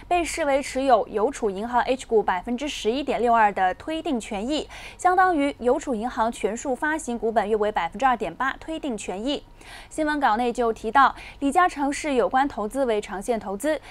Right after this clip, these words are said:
他对邮储银行有绝对信心，认为适合作为财务投资。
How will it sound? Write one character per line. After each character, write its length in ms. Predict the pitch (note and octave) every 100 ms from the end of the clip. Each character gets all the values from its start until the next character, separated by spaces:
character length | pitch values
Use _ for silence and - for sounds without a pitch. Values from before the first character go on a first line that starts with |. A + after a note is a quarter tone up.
| -
他 100 | -
对 120 | F4 E4
邮 120 | D#4+
储 200 | D4+ B3
银 120 | A3+
行 220 | A#3+ A3
有 140 | A3 F3+
绝 180 | F#3+
对 140 | G#3+ A#3+
信 200 | C4+ B3
心， 220 | D#4 D#4 D4
认 200 | F4+ D4+
为 160 | A3+
适 300 | B3 - G4
合 260 | D4+ G#3 G3
作 220 | A#3+ A#3+
为 180 | F#3 G3+ -
财 280 | - F#3+
务 120 | F#3 G3
投 200 | F3 F3
资。 240 | C4 C4+